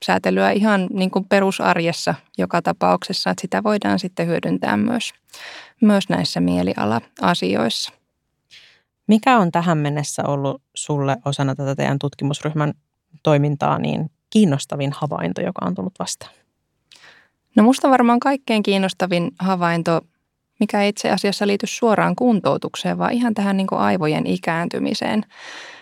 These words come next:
Speaker 1: Niin kuin sitä on mietitty aika pitkään, oikeastaan jo vuosikymmeniä, että mitä kaikkia eroja esimerkiksi puheella ja laulamisella on, tai kielellä ja musiikilla, niin niillähän on hyvin niin kuin monessa paikkaa samantyyppinen aivoperusta,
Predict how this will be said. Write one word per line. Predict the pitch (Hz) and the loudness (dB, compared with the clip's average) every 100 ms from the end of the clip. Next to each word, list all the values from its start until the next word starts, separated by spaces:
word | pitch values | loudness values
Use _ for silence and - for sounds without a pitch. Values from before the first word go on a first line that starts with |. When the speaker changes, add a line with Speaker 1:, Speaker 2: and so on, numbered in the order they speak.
| _ | _
Speaker 1:
Niin | 190 | 2
kuin | 185 | 4
sitä | 185 208 208 | 2 0 2
on | 208 | 2
mietitty | 208 202 - | 2 0 0
aika | 175 180 - | -2 -2 -2
pitkään, | 202 196 - 165 160 | -2 -2 -2 0 0
oikeastaan | 160 175 - 185 175 | 0 -2 -2 0 2
jo | 165 | 2
vuosikymmeniä, | 170 170 - 165 160 160 160 | 0 0 -2 0 0 0 0
että | 165 - | -2 -2
mitä | 175 170 175 | -2 0 0
kaikkia | 175 175 - 175 | 0 -4 -2 -2
eroja | 165 175 170 160 160 160 _ _ _ - | 0 2 2 0 0 -2 _ _ _ -4
esimerkiksi | 170 165 165 - - - | -2 -2 -4 -4 -12 -14
puheella | - 185 170 170 165 | -2 2 4 2 2
ja | 170 | 0
laulamisella | 165 160 175 190 214 247 233 233 | 0 2 2 2 2 0 0 2
on, | 226 226 214 _ | 2 2 0 _
tai | 190 190 | -6 -4
kielellä | - 190 196 196 | -4 -2 0 0
ja | 196 190 | 0 0
musiikilla, | 196 190 196 190 190 190 190 185 - - - - - _ | 0 0 -2 0 -2 0 0 -2 -12 -18 -18 -18 -20 _
niin | 180 175 170 - | 4 4 2 0
niillähän | 175 175 175 180 | 0 2 2 2
on | 180 175 | 2 2
hyvin | 180 175 170 170 - _ _ | 0 0 0 -4 -12 _ _
niin | 180 | -4
kuin | 170 180 | 0 2
monessa | 185 185 - | 4 2 0
paikkaa | 180 165 170 - 170 | -2 -2 -4 -4 -2
samantyyppinen | 175 180 170 170 175 170 175 170 175 | -2 -2 -2 -2 -4 -2 -2 0 2
aivoperusta, | 175 175 175 170 - 190 - - | 2 2 -2 -2 -2 0 -2 -2